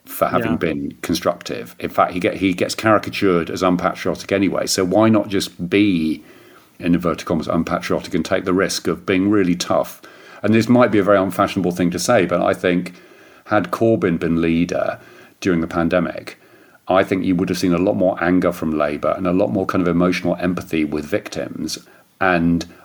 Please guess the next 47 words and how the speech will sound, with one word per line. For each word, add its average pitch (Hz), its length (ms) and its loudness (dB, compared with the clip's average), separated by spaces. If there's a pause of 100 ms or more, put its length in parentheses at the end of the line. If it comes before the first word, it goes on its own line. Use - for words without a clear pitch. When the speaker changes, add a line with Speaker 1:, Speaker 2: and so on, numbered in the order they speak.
(100)
Speaker 1:
I 95 40 0
think 123 260 0
that 117 160 2
might 113 140 2
have - 100 -4
been 107 120 2
quite 107 180 2
effective, - 640 -4
even 95 240 2
though 87 180 2
Corbyn 87 380 -2
in 82 140 2
other 90 160 2
ways 78 360 -2
was 87 220 -2 (140)
obviously 90 240 -4
very 82 160 0
limited. 90 580 -2 (440)
And 107 100 0
if 113 100 -2
you 170 60 0
look 175 160 2
at 127 80 -2
Thatcher, 127 400 0
going 90 240 2
back 87 180 2
to - 60 -16
her 95 120 2
in 82 60 0
the 85 80 0
Winter 87 240 0
of - 60 -12
Discontent, 85 720 -4 (300)
and 95 80 -2
you 92 80 2
see 101 240 2
the 87 100 0
footage 90 380 -6
of 80 80 -8
her 85 180 0
on 82 140 0
T 85 200 -2
V, 78 360 -2 (340)
she - 180 0
looks 117 340 -2
absolutely 104 640 0
furious, 92 720 0